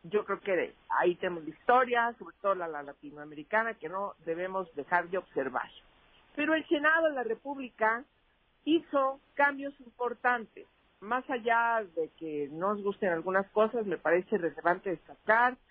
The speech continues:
que ahora, eh, los, mm, mm, requisitos que se necesitan para que este instrumento pueda ser utilizado por la ciudadanía, pues, eh,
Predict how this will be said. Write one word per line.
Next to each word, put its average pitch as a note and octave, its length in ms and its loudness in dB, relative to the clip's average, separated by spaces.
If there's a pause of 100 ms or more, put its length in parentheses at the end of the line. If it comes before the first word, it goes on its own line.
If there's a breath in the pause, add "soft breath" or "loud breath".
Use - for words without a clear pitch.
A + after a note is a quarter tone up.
(460 soft breath)
que F3+ 140 0
ahora, B3+ 680 2 (160)
eh, E3+ 440 -8 (260)
los, E3+ 300 0 (120)
mm, D#3+ 800 -6
mm, D#3 580 6
requisitos G#3 960 2
que D#3 140 -6
se F#3 140 -10
necesitan E3+ 720 -8
para D#3 280 -4
que F3 260 -4
este G#3+ 240 -2
instrumento F#3 1000 -2
pueda F3 400 2
ser F3 400 2 (300)
utilizado G3 920 0
por D#3 200 -6
la D3+ 200 -4
ciudadanía, G#3 800 -2 (500)
pues, B3 280 4 (180)
eh, F#3 340 -2